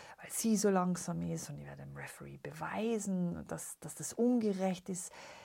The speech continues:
Nein, stopp. Da habe ich plötzlich als Athlet gemerkt,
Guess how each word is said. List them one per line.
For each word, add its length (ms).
Nein, 540
stopp. 640
Da 440
habe 180
ich 180
plötzlich 540
als 180
Athlet 460
gemerkt, 520